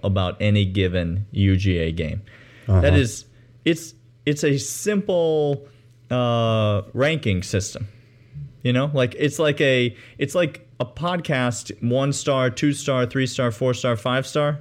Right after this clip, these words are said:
Speaker 1: you know, like, we are a five-star podcast. Well, the Florida game is a five bucket podcast, or a
Speaker 2: Five
Speaker 1: five
Speaker 2: bucket.
Speaker 1: bucket football, football game.
Speaker 2: Correct.
Speaker 1: It,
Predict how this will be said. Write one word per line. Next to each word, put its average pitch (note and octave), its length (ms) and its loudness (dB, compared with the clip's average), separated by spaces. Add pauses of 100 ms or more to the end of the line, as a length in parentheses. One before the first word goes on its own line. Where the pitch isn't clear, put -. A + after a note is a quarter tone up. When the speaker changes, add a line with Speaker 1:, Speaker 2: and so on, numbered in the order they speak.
Speaker 1:
you D3 120 -2
know, D#3 160 -2 (100)
like, C3+ 160 -2
we C#3+ 180 2
are B2+ 200 2
a A2+ 40 0
five-star B2+ 520 -2
podcast. C3 520 -6 (640)
Well, D#3+ 240 0
the C#3+ 140 -4
Florida E3 340 0
game B2+ 260 0
is A2+ 140 2
a G#2+ 140 4
five A#2 420 -2
bucket G2+ 380 -2
podcast, - 580 -8 (220)
or B2+ 100 4
a G#2+ 60 4
Speaker 2:
Five A2 140 6
Speaker 1:
five C#3+ 220 2
Speaker 2:
bucket. B2 180 2 (160)
Speaker 1:
bucket - 20 -16
football, A2+ 500 -2
football E2+ 360 -4
game. - 180 -10 (500)
Speaker 2:
Correct. E2+ 400 2
Speaker 1:
It, - 40 -20